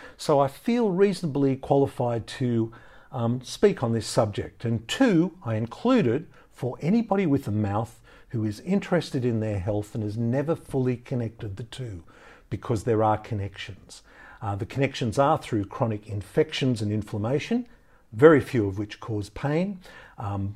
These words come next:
biocompatibility of the materials that go into our mouth, the shape and size of the mouth literally determining the size and shape of the upper airway, making you more predisposed to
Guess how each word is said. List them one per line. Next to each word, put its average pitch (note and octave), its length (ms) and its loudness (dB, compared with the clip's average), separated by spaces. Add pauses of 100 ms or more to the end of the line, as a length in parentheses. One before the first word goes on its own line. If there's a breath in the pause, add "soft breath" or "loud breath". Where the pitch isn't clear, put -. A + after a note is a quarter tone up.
(120)
biocompatibility C3 1120 4
of G#2+ 80 -4
the A2 60 -2
materials C3+ 640 2
that G#2+ 120 -6
go G2+ 220 -6
into E3+ 380 0
our E3 140 2
mouth, F3 380 -2 (520 loud breath)
the G#2 80 -6
shape E3 440 6
and C#3+ 140 0
size D3 420 2
of C3 100 -2
the B2+ 80 0
mouth C3+ 360 2
literally D3 540 2
determining C#3 680 0
the A2 80 -4
size C3 480 -2
and B2 120 -4
shape C3+ 320 0
of A2+ 100 -4
the A2+ 120 2
upper A#2 300 -2
airway, D#3+ 400 4 (420 loud breath)
making C#3 440 2
you B2 80 2
more A#2+ 280 4
predisposed C3 1080 2
to A#2+ 340 0